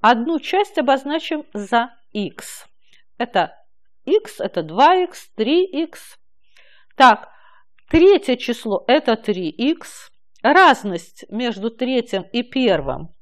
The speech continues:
равна двадцати. Решая уравнение,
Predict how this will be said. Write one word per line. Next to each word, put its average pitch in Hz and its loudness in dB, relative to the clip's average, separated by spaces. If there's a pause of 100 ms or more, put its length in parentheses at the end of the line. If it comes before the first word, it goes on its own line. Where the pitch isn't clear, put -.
(280)
равна 240 0
двадцати. 214 -8 (960)
Решая 339 2
уравнение, 269 -2